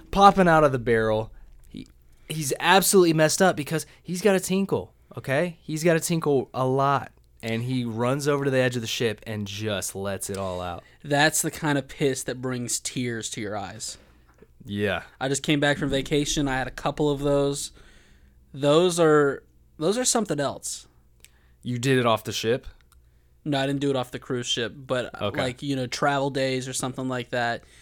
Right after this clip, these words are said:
Speaker 2: Sometimes you gotta hold it for a while. You find an available bathroom.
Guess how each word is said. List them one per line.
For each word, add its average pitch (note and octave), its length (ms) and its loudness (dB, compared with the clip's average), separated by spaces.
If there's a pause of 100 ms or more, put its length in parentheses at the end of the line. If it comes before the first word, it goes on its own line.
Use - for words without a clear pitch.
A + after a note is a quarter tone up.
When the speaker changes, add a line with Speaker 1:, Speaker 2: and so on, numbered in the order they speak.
(240)
Speaker 2:
Sometimes C3+ 420 -2
you C3 80 0
gotta B2+ 100 0
hold D3 340 2
it - 120 -4
for - 140 -4
a C3+ 40 4
while. C3 440 0
You C3 120 -8
find C3 340 -4
an B2+ 120 -6
available B2+ 380 -6
bathroom. C3 560 -4